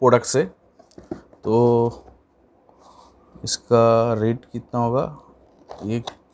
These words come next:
यहाँ पर दिख रहा है फ़ोर्टी फ़ाइव, हाँ फ़ोर्टी फ़ाइव इसका रेट है, दिख रहा है कैमरा में, फ़ोर्टी फ़ाइव डिस्काउंट वगैरह सब कुछ दे के। और ये रहा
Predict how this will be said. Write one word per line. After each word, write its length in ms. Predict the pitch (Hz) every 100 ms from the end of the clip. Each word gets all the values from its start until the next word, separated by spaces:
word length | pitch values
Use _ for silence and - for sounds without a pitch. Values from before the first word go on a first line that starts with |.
| - - _ _ _ - - - -
यहाँ 200 | 120 117
पर 180 | 120 117
दिख 280 | 120 113
रहा 120 | 127 120
है 200 | 151 185 _ _ _ _ _ _ _ - _ _
फ़ोर्टी 380 | 147 127 - 147
फ़ाइव, 340 | 147 117 104 - _ _
हाँ 180 | 117 107
फ़ोर्टी 280 | 107 131 131
फ़ाइव 220 | 113 98 - _ _ _ _ _ _ - -
इसका 260 | - - 120
रेट 300 | 113 117 117
है, 100 | 175 202 _ _ _ _ _
दिख 120 | 113
रहा 120 | - 123
है 60 |
कैमरा 280 | 123 113 107
में, 200 | 98 95 - _ - _ - - - - - - - _ _ _ - _ -
फ़ोर्टी 260 | 131 131
फ़ाइव 240 | 117 107 - _ - _ _ _ _ _ _ -
डिस्काउंट 320 | 110 - 113
वगैरह 160 | 113 107
सब 160 | 110
कुछ 140 | 113 107
दे 160 | 104 104
के। 180 | 117 143 _ _ _ _ _ _ - - - - - 101
और 200 | 104 101
ये 140 | 107
रहा 220 | 113 117